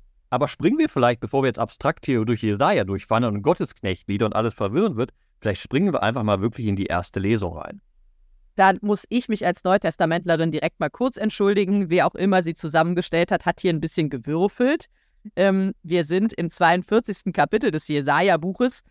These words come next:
Speaker 2: Und wenn man mal das sich irgendwo einem Lektionar anliest, dann wird man feststellen, zunächst liest man einen halben Vers fünf,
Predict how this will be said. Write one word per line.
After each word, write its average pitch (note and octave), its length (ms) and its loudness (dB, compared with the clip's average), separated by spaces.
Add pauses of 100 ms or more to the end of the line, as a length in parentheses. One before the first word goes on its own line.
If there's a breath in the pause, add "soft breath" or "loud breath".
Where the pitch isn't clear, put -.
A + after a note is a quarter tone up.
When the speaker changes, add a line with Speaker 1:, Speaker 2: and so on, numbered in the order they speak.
(320 soft breath)
Speaker 2:
Und A#3 300 2
wenn F3 120 4
man E3+ 140 2
mal E3 260 2
das D#3 200 0
sich D#3+ 100 -10
irgendwo D#3+ 320 -4
einem D3 200 -4
Lektionar D3+ 600 -2
anliest, G3 540 -4 (220)
dann D#3 120 -2
wird F#3 140 0
man F3 120 2
feststellen, G3+ 640 0
zunächst D#3 480 -2
liest G3+ 180 -8
man D#3 200 0
einen C#3+ 80 -8
halben G#3 260 0
Vers E3 340 0
fünf, A#3+ 460 -4